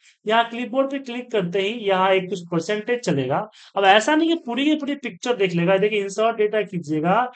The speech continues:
तो तीन चार चीजें इसको नहीं मिला। आप review भी जाके देख सकते हैं। देखिए, यहाँ पे ये इसको read नहीं कर पा रहा है, तो आप इसको एक बार देख लो, क्या है,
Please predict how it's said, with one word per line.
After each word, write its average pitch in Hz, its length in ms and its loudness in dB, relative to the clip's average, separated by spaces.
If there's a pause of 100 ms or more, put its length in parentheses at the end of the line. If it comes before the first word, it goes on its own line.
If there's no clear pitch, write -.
(220)
तो 220 60 -6
तीन 233 240 -8
चार 285 220 0
चीजें 240 280 -6
इसको 233 220 -8
नहीं 175 300 4
मिला। 113 260 -10 (600)
आप 185 180 4
review 190 280 -2
भी 262 120 -6
जाके 226 300 2
देख 202 180 2
सकते 190 280 -2
हैं। 202 100 2
देखिए, 202 180 0
यहाँ 180 220 4
पे 202 160 -2
ये 233 120 -4
इसको 202 340 -2
read 190 260 -2
नहीं 185 160 0
कर 185 240 -2
पा 143 160 0
रहा 135 220 0
है, 240 160 0 (280)
तो 208 60 0
आप 190 200 4
इसको 208 180 -2
एक 196 120 0
बार 208 140 0
देख 202 380 0
लो, 196 240 0
क्या 196 180 4
है, 117 240 -4